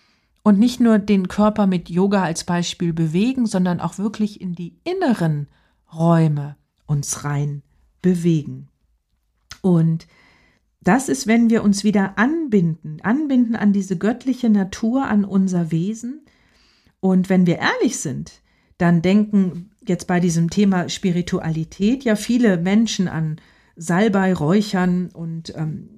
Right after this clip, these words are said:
hübsche Karten jeden Morgen ziehen, Räucherstäbchen anstecken. Ähm, das Thema Selbstoptimierung, Manifestieren gehört natürlich mit dazu. Ähm, und die Hälfte von dem, die ich jetzt aufgezählt habe,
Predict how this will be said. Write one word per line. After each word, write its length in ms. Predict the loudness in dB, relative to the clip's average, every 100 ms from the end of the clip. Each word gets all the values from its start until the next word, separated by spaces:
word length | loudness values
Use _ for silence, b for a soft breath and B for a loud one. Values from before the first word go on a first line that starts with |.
| -16
hübsche 320 | -8 -6 -4 -6
Karten 440 | -2 0 0 0
jeden 340 | 0 0 0
Morgen 380 | 0 0 0 -2
ziehen, 420 | -2 0 2 2
Räucherstäbchen 920 | 2 2 4 4 2 -2 -4 -2 -2 0
anstecken. 840 | 2 0 0 -2 -2 2 2 2 B B B B B -2
Ähm, 500 | 0 2 0 -4 -10
das 260 | -4 -4 0
Thema 520 | 2 4 2 0 -2
Selbstoptimierung, 1200 | 2 2 2 -8 -8 -6 0 2 4 4 4 4
Manifestieren 920 | 4 4 2 2 -4 -4 -2 4 4 4
gehört 200 | 0 -2
natürlich 520 | -4 -2 -4 -6 -12
mit 360 | -12 -6 -4
dazu. 540 | -2 -4 -2 0 0 0 b b b b b b
Ähm, 520 | -2 0 0 -2 -4 -12 _ 2
und 180 | 4 4
die 80 |
Hälfte 340 | 4 4 4 0
von 240 | 2 2
dem, 240 | 4 4 4
die 100 | 2
ich 120 | 0
jetzt 180 | 0 0
aufgezählt 680 | -4 0 -2 2 2 4
habe, 440 | 2 2 2 0